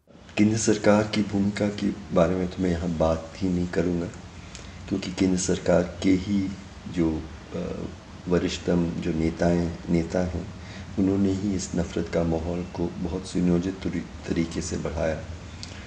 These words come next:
और पुलिस ने जानबूझ के इस हिंसा को, अ, भड़कने दिया और फैलने दिया और काफ़ी वक्त तक चलने दिया।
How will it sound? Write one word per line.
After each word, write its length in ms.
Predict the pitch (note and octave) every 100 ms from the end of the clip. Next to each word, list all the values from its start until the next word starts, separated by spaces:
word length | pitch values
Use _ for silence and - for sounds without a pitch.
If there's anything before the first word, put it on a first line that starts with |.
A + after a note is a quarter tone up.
| - G#2
और 60 |
पुलिस 540 | G2+ A2 A2 C#3 C3+ G#2+
ने 280 | G2+ G2+ E2+ - - - F2
जानबूझ 680 | F#2 F2 F#2+ F#2 F2+ E2+ -
के 160 | G2+ A#2 - - - G2
इस 340 | - - - - -
हिंसा 380 | G2 F2+ - G2
को, 300 | F#2+ - G2 - - - - - - - - - D#2+
अ, 280 | D#2+ D#2 - - - -
भड़कने 420 | G2 G2 A2+ B2
दिया 320 | G#2+ A2 A#2+
और 320 | A#2+ - F2+
फैलने 540 | F2+ - E2+ E2+ F2+ F2+
दिया 240 | F2 D#2+
और 420 | - - - -
काफ़ी 240 | F2+ - F#2
वक्त 320 | F2 - -
तक 140 | -
चलने 340 | - E2 D#2 D#2
दिया। 360 | D2 D2 C#2+